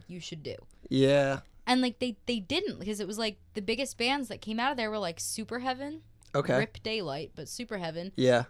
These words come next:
Speaker 1: The Wonder Years, Balancing Composure, Circa Survive,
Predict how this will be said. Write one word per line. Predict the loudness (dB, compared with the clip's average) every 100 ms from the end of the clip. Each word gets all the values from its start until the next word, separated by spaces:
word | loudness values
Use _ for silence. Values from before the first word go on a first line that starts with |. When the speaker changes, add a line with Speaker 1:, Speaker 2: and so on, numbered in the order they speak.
| -4
Speaker 1:
The | -2
Wonder | -2 -2 -4
Years, | -4 -6 -6 -10 -16 -20 -20 -20 -20 -6
Balancing | 0 2 2 -2 -6
Composure, | -6 -4 -4 -4 -4 -4 -6 -10 _ _ _ -8
Circa | -4 -2 -2 -6
Survive, | -6 -4 0 0 0 -4